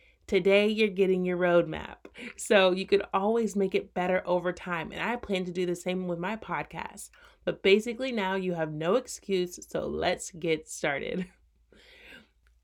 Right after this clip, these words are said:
So for starters, as a reminder, I did not plan to initially have a podcast. When I made the decision, I had to move really quickly, hence me launching <laughs> in five weeks.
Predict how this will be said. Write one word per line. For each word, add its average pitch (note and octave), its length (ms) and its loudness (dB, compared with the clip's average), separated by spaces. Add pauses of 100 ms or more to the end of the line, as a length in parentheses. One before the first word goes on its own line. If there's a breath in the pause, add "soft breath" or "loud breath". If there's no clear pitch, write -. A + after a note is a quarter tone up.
(100)
So C#4 220 0
for D4 180 -2
starters, D4 640 -4
as A#3+ 160 -2
a A#3 40 -4
reminder, G#3 840 -2 (100)
I C4+ 200 -2
did F4+ 160 0
not D4 340 -8
plan F#3+ 400 -4
to F3+ 160 -10
initially E3+ 460 -6
have E3 680 -6 (160)
a D#3+ 80 -12
podcast. - 920 -8 (400 soft breath)
When G3 120 0
I F#3+ 80 2
made G3 360 0
the B3 60 -8
decision, F#3 520 0
I - 80 -6
had E3+ 160 -6
to F3 60 0
move E3 200 -6
really F3 400 -2
quickly, F3 720 -4
hence G3 380 -2
me D#3 380 -4
launching E3+ 680 -2
<laughs> - 0 -
in F3+ 220 -4
five D3+ 340 -2
weeks. D3+ 460 -8